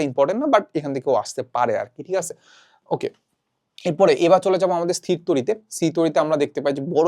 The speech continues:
একটা চ্যাপ্টার, but এখানে যদি আমরা টপিক ওয়াইজ ভাগ করতে পারি, তাহলে ultimately আমাদের এখানে আমাদের চারটা টপিকের বাইরে, বাইরে কিছু আসবে না। So,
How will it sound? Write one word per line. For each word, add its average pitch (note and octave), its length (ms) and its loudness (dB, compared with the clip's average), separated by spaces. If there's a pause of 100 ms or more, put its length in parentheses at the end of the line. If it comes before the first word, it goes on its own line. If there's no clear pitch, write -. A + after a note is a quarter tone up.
একটা - 200 -2
চ্যাপ্টার, C3+ 260 -2 (300)
but - 140 2
এখানে D3 220 -2
যদি D3 180 0
আমরা C#3+ 140 4 (220)
টপিক F#3 240 2
ওয়াইজ F#3+ 220 6
ভাগ C#3 80 -2 (100)
করতে C3 260 -2
পারি, C#3 120 2 (200)
তাহলে C#3 200 0
ultimately B2+ 320 0
আমাদের B2 200 -2
এখানে C3 200 -8
আমাদের F3 200 0 (260)
চারটা E3 280 0
টপিকের C3+ 300 0
বাইরে, A#2 220 -4
বাইরে B2 220 2
কিছু A#2 220 -8
আসবে G#2+ 240 -6
না। - 60 -20 (420)
So, - 60 0